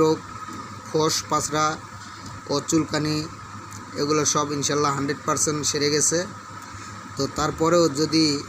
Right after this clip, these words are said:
লরিক্স ক্রিম ব্যবহার করার পরেও যদি কোনো ফলাফল না হয়, তাহলে একজন রেজিস্টার্ড ডাক্তারের পরামর্শ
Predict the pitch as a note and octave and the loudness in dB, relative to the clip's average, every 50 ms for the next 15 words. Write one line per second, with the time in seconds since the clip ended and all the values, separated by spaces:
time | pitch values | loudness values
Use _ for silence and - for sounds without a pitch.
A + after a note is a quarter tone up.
0 | - - C#3 D3 D3+ D#3 D#3+ D#3+ - - - - E3 E3 E3 E3 D3+ D3+ D3 D3 | -4 0 2 2 2 2 2 2 0 0 2 4 4 4 4 4 2 2 2 4
1 | D3+ D#3 D#3+ D#3+ D#3 C3+ - - D3+ D3+ D3+ D3+ C#3+ - D#3 D3+ D#3+ E3 D3+ B2+ | 4 4 4 2 2 0 0 0 2 2 2 2 0 0 2 4 4 4 4 2
2 | A#2 A2+ - - - - B2+ C3+ C3+ D3 C#3 - D3 D3 C#3 B2+ - C#3 C#3 C#3 | 0 -4 -8 -10 -8 -2 -2 0 0 0 -2 -2 -2 -2 -2 -2 0 0 2 2
3 | C3+ D3 C#3+ D3 D3 C#3+ C#3 C#3 C3 B2+ C#3 C#3+ E3 F3+ - - - - - - | 2 0 0 0 2 2 2 2 2 2 0 -2 -2 -2 -6 -8 -12 -12 -12 -14
4 | - - - - - - - - C#3 C#3 D3 D3 D3+ D3+ D#3 D3+ - - - - | -14 -14 -14 -14 -14 -12 -4 -2 0 2 2 2 2 2 0 -2 -4 -4 -4 -4
5 | C#3 B2+ C3+ C#3+ C#3 C3+ C3+ C#3+ C#3+ D3+ - - - D#3+ D3 C#3 - C#3+ C#3+ C3 | -2 -2 0 -2 0 2 0 0 2 0 0 0 0 -2 -4 -2 -4 -4 -4 -4
6 | - - C#3+ C3+ C#3+ C#3+ C#3+ C#3 - - - - C#3 C#3+ C#3 C#3 C#3 C3+ - | -4 -4 -4 -2 -2 -4 -4 -6 -10 -10 -6 -4 -2 0 0 0 0 0 0